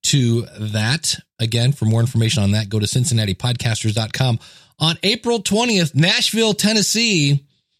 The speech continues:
the now sold out Podfecta. Check that out, podfecta dot com. And I'll be doing a live podcast rodeo show there. That should be interesting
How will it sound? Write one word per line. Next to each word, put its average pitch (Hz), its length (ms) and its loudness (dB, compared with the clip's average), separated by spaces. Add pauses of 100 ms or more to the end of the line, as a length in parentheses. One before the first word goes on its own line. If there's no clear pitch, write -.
(200)
the 156 240 2
now 208 560 2
sold 233 480 2 (100)
out 202 440 -2
Podfecta. 175 920 0 (840)
Check 160 240 -2
that 160 140 2
out, 139 240 0
podfecta 147 800 0
dot 127 300 -2
com. 147 480 2 (480)
And 135 100 4
I'll 151 80 4
be 156 120 4
doing 180 280 2
a 170 140 2
live 202 680 0
podcast 180 680 2
rodeo 135 540 2
show 95 540 0 (520)
there. 110 300 0
That 127 180 -2
should 131 200 -2
be 104 340 0 (720)
interesting 151 800 2